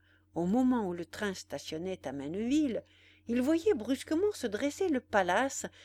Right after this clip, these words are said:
dont il ne pouvait pas se douter que c'était une maison de prostitution. « Mais n'allons pas plus loin », disait-il infailliblement à madame Cottard, femme connue comme étant d'esprit pratique et de bon conseil.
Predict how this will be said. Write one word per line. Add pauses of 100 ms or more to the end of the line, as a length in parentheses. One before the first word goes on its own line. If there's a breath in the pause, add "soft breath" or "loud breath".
(160 loud breath)
dont
il
ne
pouvait
pas
se
douter (120)
que
c'était
une
maison
de
prostitution. « (1500)
Mais (280 loud breath)
n'allons
pas
plus
loin », (380)
disait-il
infailliblement
à
madame
Cottard, (480 soft breath)
femme
connue
comme
étant
d'esprit
pratique
et
de
bon
conseil.